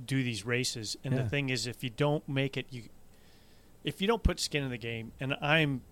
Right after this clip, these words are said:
Speaker 1: notorious for not
Speaker 2: Absolutely.
Speaker 1: not pre-registering 'cause I don't know what's gonna happen in my life. And then if I,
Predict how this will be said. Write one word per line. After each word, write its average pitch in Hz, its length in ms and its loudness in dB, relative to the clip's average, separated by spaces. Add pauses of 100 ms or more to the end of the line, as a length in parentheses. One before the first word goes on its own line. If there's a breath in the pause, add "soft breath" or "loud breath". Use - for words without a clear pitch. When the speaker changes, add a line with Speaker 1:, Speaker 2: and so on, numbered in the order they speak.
(160)
Speaker 1:
notorious 139 500 2
for 135 220 2
not 131 500 2
Speaker 2:
Absolutely. 135 840 4
Speaker 1:
not 151 400 6
pre-registering 147 800 6
'cause - 260 -6
I 180 60 -2
don't 226 160 0
know 185 80 -2
what's 160 160 -2
gonna 139 180 0
happen 147 280 0
in 127 60 0
my 113 120 -2
life. 113 340 -4 (120)
And 139 220 2
then 135 140 2
if 131 140 -2
I, 127 120 -2